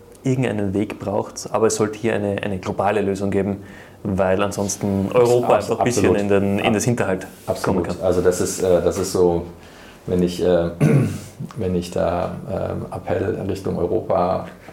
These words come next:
Speaker 2: oder, oder Bundesregierung tatsächlich schicken darf, dann ist es, äh, zu, alles daran zu setzen, möglichst viele Partner auf globaler Ebene zu finden, die bei der, einer Regulierung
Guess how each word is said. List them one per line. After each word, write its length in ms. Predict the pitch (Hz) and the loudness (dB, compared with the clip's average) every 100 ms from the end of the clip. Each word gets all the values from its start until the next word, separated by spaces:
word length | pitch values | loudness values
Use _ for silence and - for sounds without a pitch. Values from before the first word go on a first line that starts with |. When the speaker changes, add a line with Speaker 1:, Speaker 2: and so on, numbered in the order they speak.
| - | -8
Speaker 2:
oder, 380 | 120 92 87 - 95 | -4 0 0 0 0
oder 540 | 90 87 85 85 87 - - - - - | 2 2 2 0 -4 -10 -18 -20 -20 -6
Bundesregierung 720 | 104 101 - 90 95 95 90 87 | -2 -2 0 -2 0 2 2 0
tatsächlich 440 | 92 90 87 90 | 0 -2 -4 -4
schicken 240 | - - 90 | -6 -4 0
darf, 220 | 90 - | 0 0
dann 100 | 87 | -4
ist 120 | 87 | -2
es, 240 | 85 - - | -4 -4 -4
äh, 240 | 87 85 - 78 - | -2 -2 -4 -10 -10
zu, 180 | - 90 - 85 87 98 | -8 -8 -10 -8 -8 -4
alles 320 | 101 117 131 | 2 2 4
daran 300 | 113 98 95 | 4 4 2
zu 140 | 95 92 | -2 -2
setzen, 680 | 92 90 - 101 98 98 95 - - - - | 2 0 0 -2 -2 -2 -8 -16 -20 -20 -6
möglichst 460 | 98 113 131 113 - | 2 2 4 0 0
viele 260 | 110 101 - | 0 2 0
Partner 680 | - - 104 110 120 98 87 | -4 -2 2 2 2 0 -2
auf 140 | 87 | -2
globaler 480 | 90 85 87 107 - | -2 2 4 4 2
Ebene 240 | 92 101 | 0 -2
zu 140 | 92 90 | -2 -4
finden, 280 | 92 90 87 | -2 0 0
die 120 | 85 | 0
bei 240 | 87 80 | -2 -2
der, 180 | 80 - | -2 -4
einer 340 | 87 82 80 | -4 -4 -4
Regulierung 800 | 87 82 87 104 127 120 113 107 | -4 -4 0 0 0 2 2 0